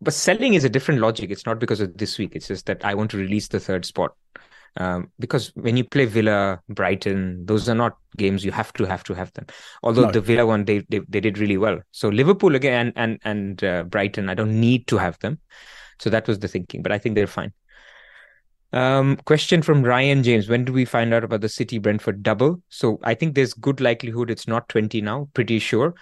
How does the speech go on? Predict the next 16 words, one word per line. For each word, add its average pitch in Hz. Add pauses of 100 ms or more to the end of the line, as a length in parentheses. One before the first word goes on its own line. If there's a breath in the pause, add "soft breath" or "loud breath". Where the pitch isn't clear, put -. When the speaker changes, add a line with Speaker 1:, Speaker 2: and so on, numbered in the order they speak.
(120)
Speaker 1:
Twenty-one 151
is 170
still 151
possible 113 (400)
because 110
twenty-one 120
is 135
the 123
winter 120
break 101
where 98 (260 soft breath)
some 120
games 117
happen 107
one 110
weekend, 107